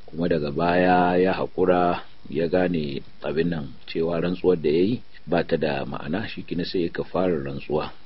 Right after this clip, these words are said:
Sai ya kafarar rantsuwa, ya yi azumi, a, ya yi azumi ko ya, ko ya ciyar, a, abin nan, azumin kwana uku.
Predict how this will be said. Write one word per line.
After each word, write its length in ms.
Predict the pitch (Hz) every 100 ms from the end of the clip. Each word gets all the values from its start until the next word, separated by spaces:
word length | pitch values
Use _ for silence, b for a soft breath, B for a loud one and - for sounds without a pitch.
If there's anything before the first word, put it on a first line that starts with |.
| -
Sai 220 | - 87
ya 80 | 82
kafarar 500 | 90 - 90 92 78
rantsuwa, 600 | 87 90 - 92 92 92
ya 80 | 76
yi 80 | 80
azumi, 560 | 90 90 78 90 90 - - - - b b -
a, 320 | 78 73 69 73
ya 120 | 76
yi 60 |
azumi 460 | 82 90 87 78 85
ko 200 | - 92
ya, 200 | 85 76 - -
ko 160 | - 95
ya 100 | 80 -
ciyar, 400 | 98 98 101 - - - - - -
a, 380 | 73 71 67 - - b b -
abin 260 | 85 78 85 82
nan, 60 |
azumin 320 | 87 85 80 -
kwana 320 | 85 85 -
uku. 280 | - -